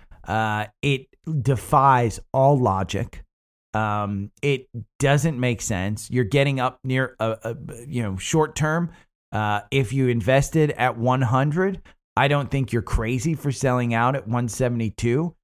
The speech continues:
Just realize, for me personally,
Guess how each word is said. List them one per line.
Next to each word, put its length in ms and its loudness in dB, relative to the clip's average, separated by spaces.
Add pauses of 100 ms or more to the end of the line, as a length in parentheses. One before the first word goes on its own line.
(240)
Just 180 0
realize, 640 4
for 340 -2
me 360 0
personally, 920 0